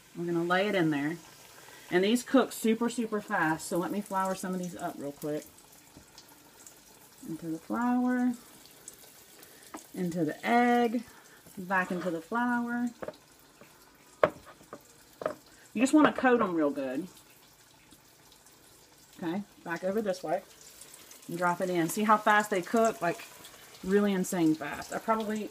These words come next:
need to turn the heat down a little bit. You can do it either way, honestly.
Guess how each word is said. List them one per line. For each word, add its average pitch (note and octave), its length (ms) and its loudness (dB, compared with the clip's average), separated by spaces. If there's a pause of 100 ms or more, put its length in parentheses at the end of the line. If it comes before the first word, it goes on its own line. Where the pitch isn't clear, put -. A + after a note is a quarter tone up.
(100)
need G3 180 -6
to F3 60 -10
turn F3+ 220 -4
the E3+ 80 -4
heat E3 220 -6
down C3+ 160 -10
a - 20 -10
little F2 200 -10
bit. E2+ 200 -10 (2750)
You C4+ 120 8
can F4+ 160 4
do E4+ 140 2
it C#4 100 0
either B3 240 4
way, G3 240 4
honestly. E3 640 0